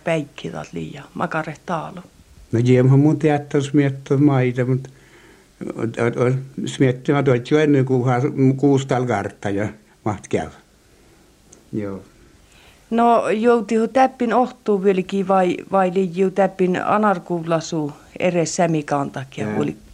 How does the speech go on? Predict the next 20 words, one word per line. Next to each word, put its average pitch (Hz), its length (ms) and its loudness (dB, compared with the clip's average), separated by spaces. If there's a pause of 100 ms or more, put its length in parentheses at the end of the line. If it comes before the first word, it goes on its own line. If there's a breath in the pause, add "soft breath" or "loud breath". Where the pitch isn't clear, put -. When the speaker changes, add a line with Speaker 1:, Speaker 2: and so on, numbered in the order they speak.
(120)
Speaker 2:
täppinhän 135 520 0
kal 170 160 2
vuolikin 165 500 2
maan, 143 300 2
kaapi 143 440 0
saamul 151 360 0
vuolikin 151 420 0
ja, 151 100 2 (920 soft breath)
ja 120 80 0
tuot, 120 380 -2
ö, 120 180 0 (1040 loud breath)
iska 123 420 0
niissä 151 400 2
vuolikin 151 500 -2
ja 147 120 0 (160)
mun 147 360 2
ja 143 100 -2 (1040 soft breath)
Kukkola 113 500 -4
Oiva 135 400 0
ja, 135 140 0